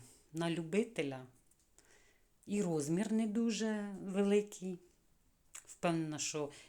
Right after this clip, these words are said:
е, в містах, там, де груди, я б, мабуть, не влізла.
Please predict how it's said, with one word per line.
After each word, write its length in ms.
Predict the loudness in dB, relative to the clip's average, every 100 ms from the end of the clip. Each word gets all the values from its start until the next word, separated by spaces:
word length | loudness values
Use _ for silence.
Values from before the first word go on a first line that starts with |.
| _ -16
е, 160 | -14 -14 -16 -18 -20 -18
в 200 | -12 -4
містах, 600 | 0 0 -2 -6 -6 -10 -20 -16 -6
там, 260 | -4 -2
де 100 | -4
груди, 440 | -4 -2 0 0 -2
я 220 | 0 -2
б, 120 | -4 -20 -20 -20 _ -8
мабуть, 420 | -4 -2 -4 0
не 140 | 0
влізла. 520 | 0 -2 -6 -6 -8